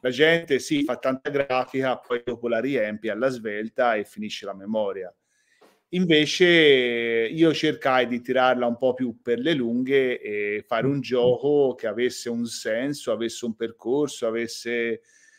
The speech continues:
dei nemici di fine livello, insomma. E, mm, e, insomma, e, e gli piacque, mi cercò e quindi portammo in fondo questa cosa.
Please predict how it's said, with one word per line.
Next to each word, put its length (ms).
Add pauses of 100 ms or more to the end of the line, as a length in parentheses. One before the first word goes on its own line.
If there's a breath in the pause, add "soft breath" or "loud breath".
(120)
dei 280
nemici 1000
di 160
fine 240
livello, 640
insomma. 640 (640)
E, 320
mm, 460 (140)
e, 180
insomma, 340
e, 460
e 80
gli 160
piacque, 480
mi 120
cercò 580
e 100
quindi 440
portammo 420
in 80
fondo 560
questa 340
cosa. 500